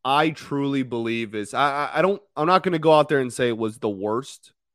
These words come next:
Uh, I'm not even sure that's quantifiable because of how many horrible performances this team has had this year. But this was truly one of the worst all-around games that this team has played i-, all season.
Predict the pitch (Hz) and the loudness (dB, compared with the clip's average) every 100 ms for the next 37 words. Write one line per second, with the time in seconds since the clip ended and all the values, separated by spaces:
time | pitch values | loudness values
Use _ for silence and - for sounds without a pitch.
0 | - 104 107 117 123 123 120 107 123 113 | -8 -4 -4 -2 -2 -2 -6 -12 -10 -6
1 | 104 - - 113 110 107 - 101 104 117 | -6 -8 -10 -8 -8 -12 -8 -4 -4 -4
2 | 123 120 113 107 101 - 110 107 104 101 | -8 -8 -8 -8 -10 -8 -8 -6 -10 -10
3 | - 123 120 113 113 107 101 110 110 113 | -10 -6 -4 -4 -8 -10 -14 -10 -10 -10
4 | - 107 107 - 113 98 95 95 95 - | -10 -10 -12 -12 -12 -10 -6 -6 -6 -4
5 | 98 113 131 123 135 135 151 _ _ _ | -4 -2 -6 -8 -4 -4 -4 _ _ _
6 | _ _ _ _ _ 143 123 175 185 190 | _ _ _ _ _ 2 8 8 8 4
7 | 180 147 - - 156 160 160 139 120 107 | 4 4 -4 -6 4 4 4 2 0 -2
8 | 95 - _ _ _ - 120 139 143 135 | -4 -10 _ _ _ -6 4 4 4 0
9 | 143 123 127 135 131 - 123 127 135 131 | 0 2 0 0 -2 -8 -2 0 0 0
10 | 131 123 123 120 117 113 104 95 - - | 2 2 -2 -4 -4 -4 -8 -12 -14 -20
11 | _ 120 117 120 120 - 131 117 117 104 | _ -2 -2 -2 -8 -8 -10 -10 -8 -10
12 | - - 113 101 95 80 _ _ - 113 | -10 -4 -2 -2 -4 -10 _ _ -14 -14
13 | - 85 - 117 110 - 110 98 73 | -12 -18 -10 -6 -6 -6 -10 -10 -14